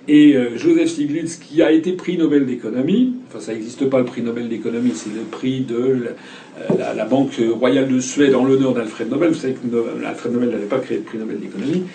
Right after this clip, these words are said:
Ce prix, dit prix Nobel d'économie, a été créé dans les années soixante. Euh, donc Joseph Stiglitz a eu ce prix Nobel d'économie parce qu'il, pour des, ses travaux sur, euh, l'information asymétrique.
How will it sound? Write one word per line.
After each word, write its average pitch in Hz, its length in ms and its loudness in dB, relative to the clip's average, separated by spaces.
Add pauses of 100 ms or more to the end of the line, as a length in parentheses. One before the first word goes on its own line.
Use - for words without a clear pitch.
(460)
Ce - 160 0
prix, 165 320 0
dit 156 240 -4
prix - 220 -2
Nobel 131 240 4
d'économie, 127 400 4
a 120 40 2
été - 140 -6
créé 123 200 -8
dans 120 80 -4
les 101 140 -6
années 101 140 -6
soixante. 180 580 -4 (1500)
Euh, 127 1160 2
donc 151 200 0
Joseph 180 240 6
Stiglitz 165 340 -4
a 170 80 4
eu 202 120 4
ce - 120 -2
prix - 160 -2
Nobel 165 160 2
d'économie 151 340 2
parce 175 140 0
qu'il, 143 300 2
pour 135 180 0
des, 131 120 0
ses - 140 -4
travaux 156 360 0
sur, 151 420 -2
euh, 117 140 0 (360)
l'information 143 540 2
asymétrique. 139 720 0